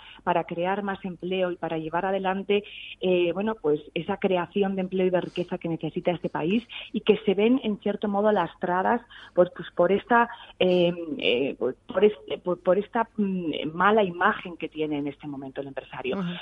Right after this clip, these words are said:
Speaker 1: Nosotros, eh, desde C O E no nos cansamos de, de decirlo, no nos cansamos de poner ejemplos y de sacar a la luz historias concretas para que se conozcan y para que se reconozca realmente la labor que hacen los empresarios de este país.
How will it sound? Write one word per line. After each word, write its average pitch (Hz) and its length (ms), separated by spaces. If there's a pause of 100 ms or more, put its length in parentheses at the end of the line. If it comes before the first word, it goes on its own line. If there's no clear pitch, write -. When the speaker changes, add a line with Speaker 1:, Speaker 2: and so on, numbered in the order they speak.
(120)
Speaker 1:
Nosotros, 226 560 (280)
eh, 185 380
desde 175 280
C 202 160
O 202 100
E 214 300
no 180 380
nos 208 280
cansamos 180 800
de, 156 280
de 160 120
decirlo, 185 440
no 214 100
nos 220 180
cansamos 196 460 (360)
de 175 120
poner 180 220
ejemplos 190 500
y 185 60
de 160 120
sacar 180 280
a 214 40
la 196 120
luz 202 200 (800)
historias 208 640 (340)
concretas 214 720
para 156 220
que 160 100
se 170 80
conozcan 190 560
y 214 60
para 175 200
que 160 120
se 175 180
reconozca 170 840
realmente 180 720
la 170 140
labor 160 400
que 185 100
hacen 196 460
los - 160
empresarios 156 420
de 156 60
este - 160
país. 110 240